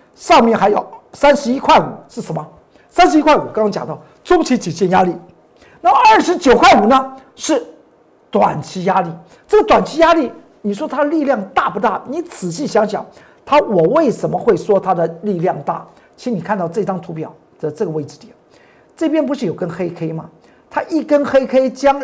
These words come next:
两天的红 K 全部吃住，这个地方有点像哪个时候？有点像在本周一我在谈日月光投控的时候，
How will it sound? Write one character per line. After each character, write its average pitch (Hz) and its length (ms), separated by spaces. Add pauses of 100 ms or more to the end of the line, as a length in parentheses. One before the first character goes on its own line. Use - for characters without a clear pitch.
(120)
两 190 420
天 330 440
的 220 360 (1000)
红 214 280
K 269 200
全 214 240
部 214 80
吃 - 220
住， 220 280 (320)
这 453 200
个 294 80
地 254 180
方 269 240 (240)
有 330 320
点 208 220
像 233 320 (300)
哪 160 180
个 160 100
时 - 160
候？ 175 300 (240)
有 277 120
点 269 140
像 208 180
在 220 120
本 - 260
周 247 220
一 277 240 (340)
我 156 180
在 226 180
谈 175 380
日 302 200
月 190 260
光 214 360
投 151 180
控 185 240
的 131 80
时 - 160
候， 117 100